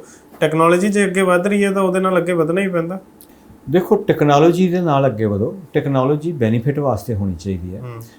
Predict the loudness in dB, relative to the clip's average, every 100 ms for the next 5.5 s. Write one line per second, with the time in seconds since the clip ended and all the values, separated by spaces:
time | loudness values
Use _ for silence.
0 | -4 -2 2 2 2 0 -2 -2 -2 -2
1 | -2 -2 -4 -2 -2 -2 -2 -2 -4 -4
2 | -4 -4 -6 -10 -14 -20 -20 _ -4 -2
3 | -2 -2 -2 -2 -2 -2 -2 -2 -2 -2
4 | -2 -2 -4 -4 -2 -4 -4 -6 -8 -8
5 | -4 -4 -4 -6 -8